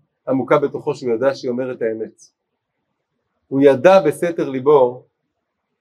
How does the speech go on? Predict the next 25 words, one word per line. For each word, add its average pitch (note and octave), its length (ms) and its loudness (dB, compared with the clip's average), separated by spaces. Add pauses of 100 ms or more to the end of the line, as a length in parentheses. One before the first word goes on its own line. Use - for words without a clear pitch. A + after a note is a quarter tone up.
(140)
שהוא C3 240 -4
הגיע C3 200 4
לשפל B2+ 380 -2
המדרגה, A#2 440 -6 (160)
שהוא A#2 200 -14
באמת, C#3+ 380 0 (760)
שהיה C#3+ 460 4
לו, D3 280 4
אגב, D#3+ 220 -2
זה A3+ 120 4
שהוא A3+ 160 2
עבר E3 200 2
שבעה E3 360 -2
ימים D#3+ 360 0
עם A#2+ 140 -10
הכיס C#3+ 360 -10
דינרים, D3+ 420 -2
זה C3 80 -6
אומר F3+ 140 -4
שהיה G#3+ 140 -2
לו F3+ 60 6
המון F3+ 180 0
הזדמנויות D#3+ 480 -4
לחזור C#3 380 -4
אחורה. G#2+ 280 -4